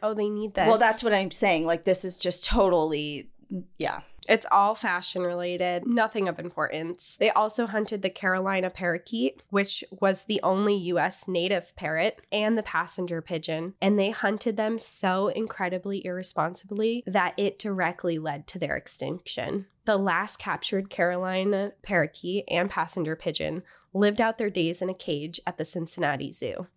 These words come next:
Speaker 1: The last parakeet, named Incus, died on February twenty-first, nineteen eighteen, in the same cage that the last passenger pigeon,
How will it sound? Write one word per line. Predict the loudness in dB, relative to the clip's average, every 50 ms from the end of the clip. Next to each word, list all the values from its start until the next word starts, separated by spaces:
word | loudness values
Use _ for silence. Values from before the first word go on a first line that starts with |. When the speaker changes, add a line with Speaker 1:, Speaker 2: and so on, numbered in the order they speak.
| _ 2
Speaker 1:
The | 2 4
last | 4 4 2 0 0 0 -2 -4 -4 -4
parakeet, | -2 0 0 0 -2 -4 -8 -8 -6 -6 -6 -4
named | -2 -2 0 -2 -2 -2
Incus, | -4 -4 -4 -4 -4 -6 -6 -4 -4 -4 -6 -6 -10 _ _ -6
died | 0 2 2 2 2 0 0 -2
on | -2 -4 -4
February | -4 -4 -2 -2 -2 0 0 0 0 0
twenty-first, | -2 -2 -2 -2 -2 -2 -2 0 0 0 0 -2 -4 -6 -10 -10 -10 -12 -10 _ 0
nineteen | 2 2 2 2 -2 -4 -4 -4 -4 -4
eighteen, | -4 -6 -6 -6 -4 -4 -2 -2 -2 -4 -6 -6 _ 0
in | 2 4 4
the | 2
same | 2 2 4 4 6 6 4 4
cage | 2 -2 -2 -2 -4 -6 -6 -4 -4 -6 -2 0
that | 0 0 2
the | 2 2
last | 2 2 0 -2 -2 -4 -6 -6
passenger | -2 -2 -2 -2 0 0 0 2 2 0
pigeon, | -2 -4 -6 -6 -4 -6 -6 -6 -8 -10 -12